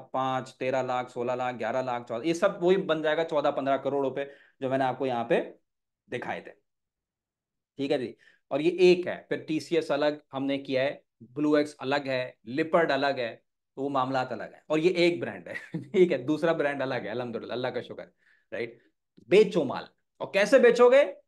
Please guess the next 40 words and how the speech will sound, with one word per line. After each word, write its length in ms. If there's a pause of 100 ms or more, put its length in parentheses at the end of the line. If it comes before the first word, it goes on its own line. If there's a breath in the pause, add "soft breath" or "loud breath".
(180)
जब 160
डिजिटल 360
मार्केटिंग 400
सीखोगे। 460 (140)
और 160
मुझे 300
देखना 300
है 100
बेचते 280
हुए 120
तो 100
आ 140
जाओ, 160
मुझे 160
देखो, 280
ये 120
रहा 140
मैं, 200 (200)
कहाँ 160
गया 120
मैं, 200 (320)
ये 100
रहा 120
मैं, 160 (360)
अभी 180
भी 60
बेच 240
रहा 100
हूँ, 80
ये 60
रिफ्रेश, 360
सारे 220
मेरे 180
ऐड 180
चल 120
रहे 140
हैं। 60
इनफैक्ट 300
मैं 120
अगर 320